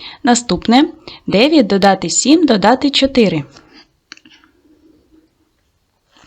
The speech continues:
Тут буде двадцять.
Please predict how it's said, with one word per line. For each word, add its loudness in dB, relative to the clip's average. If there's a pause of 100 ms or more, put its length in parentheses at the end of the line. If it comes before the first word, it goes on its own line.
(1160)
Тут 4
буде 0
двадцять. -2